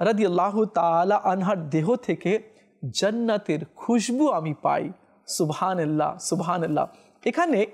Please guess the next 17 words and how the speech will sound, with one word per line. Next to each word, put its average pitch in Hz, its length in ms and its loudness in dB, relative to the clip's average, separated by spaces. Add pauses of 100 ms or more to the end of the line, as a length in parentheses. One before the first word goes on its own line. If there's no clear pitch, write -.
(320)
আরেকটি 269 320 0
কথা 180 260 0
রয়েছে, - 400 -4 (760)
খাতুনে 269 580 0
জান্নাত 220 560 0
ফাতেমা 220 420 0
রাদিয়াল্লাহু 165 560 0
তাআলা 156 460 0
আনহা। 156 340 -4 (680)
ফাতেমা 320 560 0
নাম 233 420 0 (200)
এমন 226 420 0
বরকতপূর্ণ 220 680 0
রয়েছে, 226 580 2 (280)
ফাতেমা 262 460 0
মানে 240 380 0 (280)
নাজাত 202 400 0